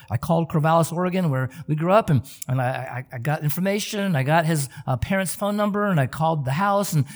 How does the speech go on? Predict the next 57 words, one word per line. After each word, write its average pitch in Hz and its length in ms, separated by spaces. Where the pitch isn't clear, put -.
his 120 140
mom 180 240
answered 180 220
the 139 80
phone, 214 360
and 160 80
I 139 60
said, 143 240
"This 147 140
is 117 80
Steve 131 240
Canfield. 214 580
Um, 147 240
do 139 80
you 156 80
know 196 100
where 226 100
Dave 269 300
is?" 170 160
She - 140
said, - 160
"Yes, 254 140
he's 190 140
right 233 220
here." 277 340
<laughs> - 380
That's 175 240
great. 214 380
So, 196 120
so - 340
Dave 190 260
got 214 120
on 208 80
the 190 80
phone, 202 400
and, 170 240
um, 156 440
we 175 120
kinda 202 180
caught 185 240
up 185 160
a 196 40
little 185 140
bit, 175 280
and, 110 100
and, 143 220
uh, 127 240
and 156 140
I, 156 60
and, 160 140
and, 156 360
and, 151 260
and 151 140
I 151 40
said, 151 220
"Dave, 165 220
here's, 180 300